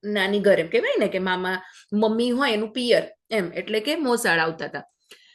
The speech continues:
એ દિવસોમાં રેલવે ન હતી, એટલે કે ટ્રેનની સુવિધા એટલી ન હતી, એટલે મુસાફરી બળદગાડીમાં જ થતી. જુઓ તમે અહીંયા ચિત્રમાં જોઈ શકો છો, રાઈટ? તો અહીંયા બળદગાડું આપેલું છે. બળદગાડું એટલે બળદ દ્વારા ચાલતું ગાડું, આ બળદ છે,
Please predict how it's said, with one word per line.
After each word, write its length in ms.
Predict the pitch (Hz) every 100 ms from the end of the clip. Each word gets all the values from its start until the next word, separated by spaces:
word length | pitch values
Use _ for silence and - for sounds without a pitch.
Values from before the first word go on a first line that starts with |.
| _
એ 180 | - 349
દિવસોમાં 540 | 339 330 320 320 311 285
રેલવે 340 | 208 214 226
ન 100 | 220
હતી, 360 | 220 208 170 170
એટલે 160 | 226
કે 120 | 226
ટ્રેનની 580 | 277 226 214 220 262 302
સુવિધા 420 | 294 294 285 269
એટલી 240 | 247 240 247
ન 120 | 247
હતી, 340 | 233 185 190
એટલે 240 | 180 175 220
મુસાફરી 720 | 202 190 - 285 285 220 233
બળદગાડીમાં 1000 | 202 190 220 262 208 202 175 214 262 269
જ 40 | 202 190
થતી. 240 | 165 170
જુઓ 200 | 185 240
તમે 200 | 240 240
અહીંયા 140 | 240
ચિત્રમાં 480 | 233 233 220 240 247
જોઈ 160 | 233 240
શકો 300 | 226 180 160
છો, 140 | 160 139 _ _ _ -
રાઈટ? 260 | 277 320 156 - _ -
તો 80 | 214
અહીંયા 180 | 220
બળદગાડું 640 | 208 208 226 202 196 196 208
આપેલું 340 | 190 185 170
છે. 120 | 170
બળદગાડું 720 | 170 185 226 240 226 214 226 208
એટલે 200 | 220 233
બળદ 380 | 220 214 247 247 - _ _
દ્વારા 340 | 190 202 202 240
ચાલતું 440 | 240 196 196 233
ગાડું, 400 | 220 233 180 160
આ 40 | 190
બળદ 360 | 202 220 240
છે, 400 | 208 185 190 -